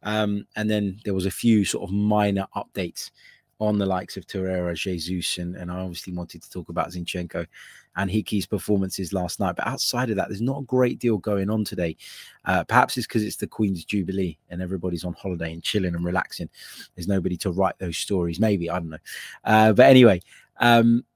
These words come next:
get some of your questions in. Let's take some of your questions for the last sort of ten, uh, fifteen minutes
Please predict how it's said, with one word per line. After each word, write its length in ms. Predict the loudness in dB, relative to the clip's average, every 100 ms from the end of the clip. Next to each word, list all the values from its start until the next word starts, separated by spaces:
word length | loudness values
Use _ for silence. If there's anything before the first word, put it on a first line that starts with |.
| _
get 200 | 4 6
some 120 | 6
of 60 | 6
your 80 | 6
questions 380 | 4 4 0 0
in. 100 | 0
Let's 160 | 0
take 180 | 2 0
some 140 | 0 0
of 20 |
your 80 | 0
questions 380 | -2 -2 -6
for 120 | -6 -4
the 100 | -2
last 240 | -2 -4
sort 140 | -8
of 120 | -10 -8
ten, 440 | -2 0 0 -4 -10 -20 _ _
uh, 180 | -6 -6
fifteen 680 | -4 0 0 0 -2 -2 -4 -6
minutes 500 | -4 -2 -2 -6 -10